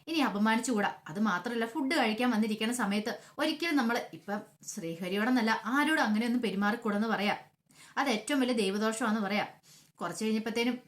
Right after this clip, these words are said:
സ്വാതി അവിടെ നിന്ന് എഴുന്നേറ്റ് പോവാണ്. അച്ഛന് മനസ്സിലായി, ഇവളോട് അങ്ങനെ പറഞ്ഞ പെട്ടെന്നൊന്നും അവളുടെ തലയിലേക്ക് കയറാൻ പോകുന്നില്ല. വാശിയാണ്, ഋതുവിന്റെ പോലെ തന്നെയാണ് സ്വാതിക്കും, പക്ഷെ അത്രയ്ക്ക് മാത്രം ഇല്ലെന്നുള്ളൂ.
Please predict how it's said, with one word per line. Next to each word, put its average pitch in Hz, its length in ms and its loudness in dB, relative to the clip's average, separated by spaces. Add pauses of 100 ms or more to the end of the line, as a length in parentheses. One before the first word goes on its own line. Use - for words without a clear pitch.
(360)
സ്വാതി 285 360 2
അവിടെ 214 160 2
നിന്ന് 226 240 0
എഴുന്നേറ്റ് 196 340 -2
പോവാണ്. 202 300 -2 (180)
അച്ഛന് 302 320 -2
മനസ്സിലായി, 202 400 0
ഇവളോട് 175 440 -6
അങ്ങനെ 214 240 0
പറഞ്ഞ 202 280 0 (340)
പെട്ടെന്നൊന്നും 311 460 2
അവളുടെ 220 240 2
തലയിലേക്ക് 214 400 0
കയറാൻ 208 320 0
പോകുന്നില്ല. 202 500 0
വാശിയാണ്, 180 560 0 (320)
ഋതുവിന്റെ 339 380 0
പോലെ 311 280 2
തന്നെയാണ് 226 320 2
സ്വാതിക്കും, 196 520 -2 (120)
പക്ഷെ 170 180 -10
അത്രയ്ക്ക് 208 420 -8
മാത്രം 277 300 0
ഇല്ലെന്നുള്ളൂ. 254 540 2